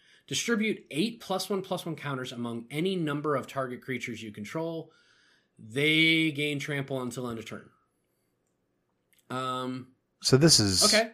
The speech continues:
Speaker 2: interesting, right? Because I'm imagining
Speaker 1: Yeah.
Speaker 2: this. I'm imagining that this is either your commander or you have Atraxa as your commander, and you're either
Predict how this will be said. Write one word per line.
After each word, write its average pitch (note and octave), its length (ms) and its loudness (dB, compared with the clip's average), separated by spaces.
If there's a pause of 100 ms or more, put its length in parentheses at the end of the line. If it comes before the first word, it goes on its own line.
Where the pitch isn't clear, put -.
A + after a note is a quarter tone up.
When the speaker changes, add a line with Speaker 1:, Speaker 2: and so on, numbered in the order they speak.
(220)
Speaker 2:
interesting, F#2+ 600 -2
right? F2 220 -2
Because F#2+ 240 0
I'm G2 140 4
imagining A2 640 6
Speaker 1:
Yeah. - 60 -
Speaker 2:
this. E2+ 480 4 (600)
I'm A2 140 6
imagining G2+ 880 10 (180)
that F#2+ 540 8 (460)
this G#2 460 8
is F#2 760 4 (1040)
either G2+ 280 8
your G2+ 120 12
commander A2+ 500 10
or G#2+ 40 8
you G2 160 6
have G2 140 10
Atraxa F#2 540 6
as D#2+ 120 -2
your F2 120 -2
commander, E2+ 680 -4 (120)
and E2+ 540 0 (600)
you're F#2 680 6 (840)
either F2+ 580 6